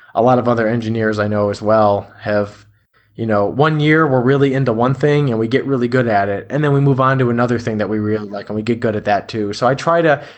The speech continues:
I try to do that. You know, last year I spent a lot of time doing stuff with cloud and, and design and some automation. This year I've gone kind of, uh, really big into the C I C D stuff,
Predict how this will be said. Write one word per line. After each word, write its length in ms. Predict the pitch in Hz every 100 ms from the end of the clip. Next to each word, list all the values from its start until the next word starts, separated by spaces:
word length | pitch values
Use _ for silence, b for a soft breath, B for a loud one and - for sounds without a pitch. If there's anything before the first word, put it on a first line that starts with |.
| B
I 100 | -
try 180 | - 202
to 80 | 131
do 260 | 120 139
that. 380 | 131 113 156 -
You 80 | 123
know, 80 | 113
last 280 | 127 135 -
year 120 | 123
I 20 |
spent 240 | 117 135 120
a 60 |
lot 160 | 113 117
of 80 | 117
time 380 | 120 117 110
doing 220 | 107 117 113
stuff 280 | 123 117
with 120 | 107 -
cloud 480 | 110 107 104 104
and, 180 | 104 95
and 160 | 107 98
design 640 | 95 104 107 104 101 104 -
and 200 | 101 98
some 200 | 135 135
automation. 640 | 101 98 101 - 101 101
This 220 | 147 -
year 180 | 117 104
I've 140 | 104
gone 300 | 113 107 107
kind 220 | 110 104
of, 200 | 95 92 - B B B B B
uh, 160 | 90 90
really 260 | 127 131 120
big 180 | 127
into 160 | 120 113
the 80 | 107
C 200 | - 131
I 140 | 113
C 180 | - 113
D 160 | 117 143
stuff, 460 | - 104 98 -